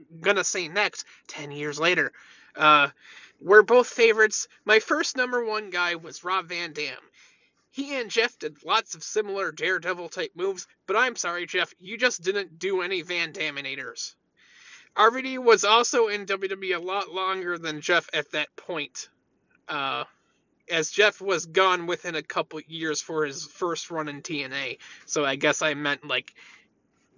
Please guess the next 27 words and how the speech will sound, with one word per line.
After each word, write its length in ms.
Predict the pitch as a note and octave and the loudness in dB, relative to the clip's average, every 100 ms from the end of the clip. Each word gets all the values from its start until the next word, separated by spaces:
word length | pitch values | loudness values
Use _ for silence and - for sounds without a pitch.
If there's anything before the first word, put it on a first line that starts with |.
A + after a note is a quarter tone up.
| E3 | -4
ju-, 160 | E3 - _ _ _ - | -4 -4 _ _ _ -6
lot 320 | F3+ F#3 F3 | 4 6 6
longer, 320 | E3 D#3 D3+ | 4 2 2
as 200 | D3 D3 | -2 -2
in 140 | D#3 C#3+ - | -4 -8 -4
I 140 | - C#3+ | 0 0
started 300 | - D3+ D3 | 0 -2 -2
watching, 440 | D3 C#3+ - D#3 | 0 2 0 -4
then 120 | C#3+ | -6
Jeff 280 | C#3 D3+ - | -2 -2 -2
was 260 | D3 B2+ - _ _ - - _ _ _ - | -8 -8 -12 _ _ -20 -20 _ _ _ -2
gone. 300 | C#3+ B2 - - - _ _ _ _ - | -2 -2 -8 -20 -20 _ _ _ _ -14
Not 300 | E3 D#3 D3 _ _ _ _ _ _ - | 0 2 2 _ _ _ _ _ _ -2
Rob 240 | E3 D#3+ D3+ | 6 8 8
Van 160 | D3 | 2
Dam 200 | C#3+ C#3+ | -2 -4
was 280 | C3+ A#2+ - _ _ | -6 -10 -10 _ _
in 140 | F3 E3+ | -6 -6
the 100 | C#3+ | -6
company 360 | - D#3 - | -4 -4 -6
longer, 380 | B2 G#2+ - D#3+ - | -10 -12 -14 -16 -8
'cause 180 | D#3 - | -8 -6
obviously 360 | D#3 E3 - | -8 -10 -12
he 80 | D3+ | -12
was 160 | D3 - | -14 -14
not. 200 | C#3 - - - - - _ | -14 -14 -16 -20 -20 -20 _
Uh, 220 | D3+ C#3 | -2 -2